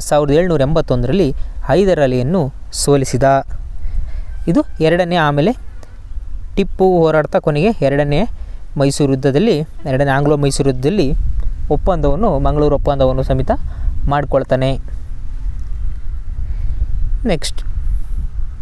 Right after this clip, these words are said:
ಸರ್ವೋಚ್ಚ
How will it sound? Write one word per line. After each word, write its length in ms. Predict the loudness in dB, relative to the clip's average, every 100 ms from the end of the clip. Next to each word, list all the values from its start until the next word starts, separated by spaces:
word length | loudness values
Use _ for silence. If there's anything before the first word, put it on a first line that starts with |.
| -8 -6 -8 -8 -10 -12 -12 -14 -14 -14 -14 -14 -12 -12 -12 -14 -14 -12 -12 -10 -6 0
ಸರ್ವೋಚ್ಚ 480 | 0 2 0 0